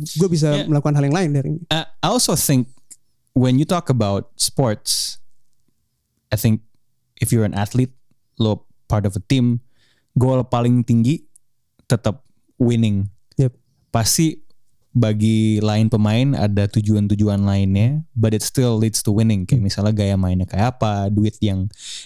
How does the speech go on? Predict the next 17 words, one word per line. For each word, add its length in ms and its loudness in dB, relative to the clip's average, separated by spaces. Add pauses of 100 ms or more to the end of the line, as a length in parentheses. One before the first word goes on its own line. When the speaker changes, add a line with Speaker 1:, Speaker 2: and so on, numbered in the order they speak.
Speaker 2:
dihasilkan 640 0
berapa 380 0
gitu. 320 0
Sedangkan 600 0 (880)
as 180 2
much 260 2
as 440 0 (1300)
sebuah 420 2
rapper 260 0
ingin 220 4
commercial 460 2
success 800 -2
Speaker 1:
Hmm. 100 -4
Speaker 2:
atau 180 0
apa 220 0
mendominasi 580 2
chart, 300 -2